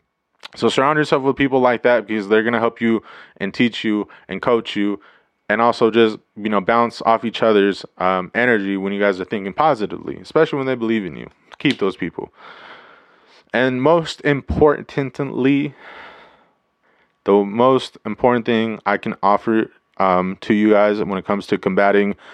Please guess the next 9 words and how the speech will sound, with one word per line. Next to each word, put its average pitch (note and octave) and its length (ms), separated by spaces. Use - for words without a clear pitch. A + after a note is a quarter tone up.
learned G2+ 260
helplessness G#2+ 720
is G#2+ 460
don't A2 180
give G2+ 200
up. - 180
Don't A#2+ 200
give C3+ 200
up C3 240